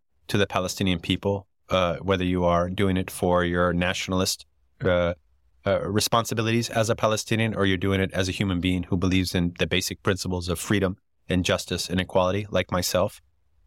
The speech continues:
Um, we are now challenged with how we're going to respond to this complete and absolute destruction of the Palestinian presence in Gaza, particularly those affecting children. As we all know, the current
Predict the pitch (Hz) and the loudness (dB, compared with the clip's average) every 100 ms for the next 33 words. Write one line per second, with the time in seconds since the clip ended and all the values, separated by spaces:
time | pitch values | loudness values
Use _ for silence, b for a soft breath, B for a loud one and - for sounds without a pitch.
0 | - 95 95 95 101 - 127 120 120 101 | -2 0 2 -2 -4 -4 4 6 6 4
1 | 101 92 - 98 92 87 - 98 90 - | 0 -2 -2 -2 -2 -6 -2 0 0 0
2 | 104 95 95 90 87 85 85 - - 85 | 0 0 0 0 0 0 0 0 0 0
3 | 82 78 - 90 85 78 87 - - 95 | 0 -6 -4 -2 0 0 0 0 -2 -4
4 | - 98 92 95 87 85 - 87 87 - | 0 -2 -2 -2 -2 -4 -4 -4 -2 -2
5 | - 85 - 80 73 - 85 82 - - | -2 -2 -6 -8 -8 0 2 2 -6 -4
6 | 90 87 _ - 98 90 - 95 90 85 | -2 -2 _ -2 -2 -2 -4 -2 0 0
7 | 82 _ _ _ - 107 82 73 - - | -2 _ _ _ 0 0 -2 -8 -10 -12
8 | _ _ _ _ _ 113 101 85 73 - | _ _ _ _ _ -2 0 -2 -2 -8
9 | - 110 120 117 101 92 87 - 85 87 | -4 -2 0 0 2 2 0 -6 -6 -4
10 | 82 - 82 85 - - 90 90 85 82 | -4 -4 -4 -8 -6 -4 0 2 2 0
11 | 82 80 85 B B B - 131 113 104 | -2 -4 -4 B B B -2 0 0 -2